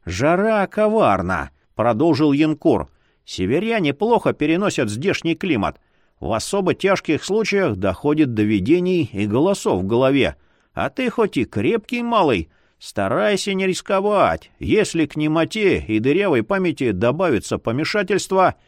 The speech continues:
придется обойтись с тобой так же, как с тем жеребцом". Служитель не угрожал, он говорил дело, и вепрь это понимал.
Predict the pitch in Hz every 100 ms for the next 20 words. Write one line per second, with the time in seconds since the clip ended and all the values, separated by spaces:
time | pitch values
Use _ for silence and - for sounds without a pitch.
0 | _ _ - 107 165 240 208 208 196 110
1 | 113 127 127 196 - 180 190 185 - 226
2 | 143 104 73 64 _ _ 196 208 - -
3 | - 113 87 127 175 - - 113 65 _
4 | _ _ _ - 214 220 247 208 226 190
5 | - 180 196 190 196 180 147 104 73 -
6 | _ 165 214 202 208 208 214 208 180 151
7 | 92 78 - _ _ _ 95 101 185 214
8 | 220 196 135 - 165 135 - 131 123 113
9 | 90 60